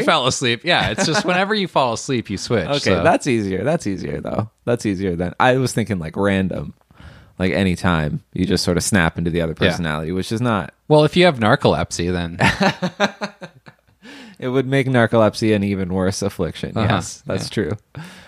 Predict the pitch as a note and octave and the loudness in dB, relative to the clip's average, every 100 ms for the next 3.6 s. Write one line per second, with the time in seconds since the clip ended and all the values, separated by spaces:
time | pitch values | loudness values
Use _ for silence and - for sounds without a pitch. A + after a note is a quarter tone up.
0 | - _ - G#2 F#2 F2+ E2 - - _ | -20 _ 0 2 2 2 -2 -8 -18 _
1 | G#2+ F#2+ E2 E2+ _ _ - B2 E3 A#3 | 2 4 4 -2 _ _ -2 0 2 2
2 | B3+ G3 C3+ - G#2 F#2 F#2+ G2+ - E2+ | 2 2 2 2 0 2 0 -2 -4 -8
3 | - F#2 E2+ D#2 D#2+ | -4 -2 -2 -4 -6